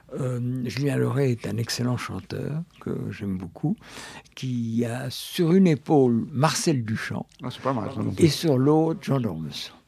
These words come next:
Speaker 1: Et je lui ai demandé, il a, il a fondé d'ailleurs un, un rock club qui s'appelle Jean d'Ormesson Suicide Rock Club. <laughs> Je suis évidemment le seul académicien qui a un rock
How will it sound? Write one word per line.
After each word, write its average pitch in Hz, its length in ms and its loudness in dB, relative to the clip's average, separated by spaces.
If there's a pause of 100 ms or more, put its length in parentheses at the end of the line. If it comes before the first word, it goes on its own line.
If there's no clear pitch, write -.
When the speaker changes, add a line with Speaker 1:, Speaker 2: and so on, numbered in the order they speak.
(380)
Speaker 1:
Et 135 340 4
je 123 140 2
lui 127 240 6
ai - 20 6
demandé, 117 540 2
il 151 280 2
a, 120 180 0
il 123 200 0
a 98 80 -6
fondé 113 420 -4
d'ailleurs 120 460 2
un, 107 180 -6 (360)
un 104 180 -4
rock 151 280 0 (100)
club 113 280 -4 (120)
qui 117 100 -2
s'appelle 120 560 -4
Jean 147 260 2
d'Ormesson 131 760 -2 (240)
Suicide 120 840 2 (140)
Rock 151 160 4 (240)
Club. 139 300 4 (340)
<laughs> - 400 -16
Je 127 60 -2
suis - 260 -4
évidemment 117 500 0
le 120 140 0
seul 135 380 0
académicien 113 720 -2
qui 135 240 -2
a 120 120 0
un 90 40 -4
rock 87 260 -2